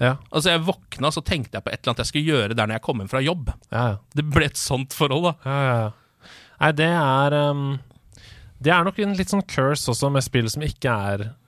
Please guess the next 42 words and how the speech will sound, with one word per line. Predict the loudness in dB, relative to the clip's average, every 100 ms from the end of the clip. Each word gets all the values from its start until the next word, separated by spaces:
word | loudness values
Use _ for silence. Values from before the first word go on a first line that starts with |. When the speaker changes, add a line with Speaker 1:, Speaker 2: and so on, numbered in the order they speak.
| _
Speaker 1:
en | -4 -2
sånn | -2 -2
åpen | 0 0 2 2
verden, | 2 2
da, | 0 0
men | -4 -2
som | 0
er | 0 0
lineære. | 0 2 2 2 -2 -6 _ _
Fordi | -4 -2
du | -2
føler | 2 2 2
at | 0
du | 2
er | 2
med | 2 0 0 2
på | 0
et | 2
narrativ, | 0 0 -2 -6 -2
Speaker 2:
Ja. | -2 -2 -4
Speaker 1:
i |
stedet | 0 0 2
for | 0
at | 2
det | 2
er |
du | 2 0
som | -2
styrer | -2 -2 -2
narrativet | -2 -2 0 0
selv. | 2 0 0
Speaker 2:
Ja. | -4 -4 _ -20 -20 -20 -20 -20 -4
Speaker 1:
Ehm, | 2 4 4 2 0 -2 0 0 -2 0
ja. | 0 0 -4
Og | -6 2
det | 2 2
kan | -2 0
nok | 0 2
være | 2 2 2 0 0 -8
et | -10 -4
evig | 0 2 2 0 0 0 -2 -8
problem | -2 0 0 -2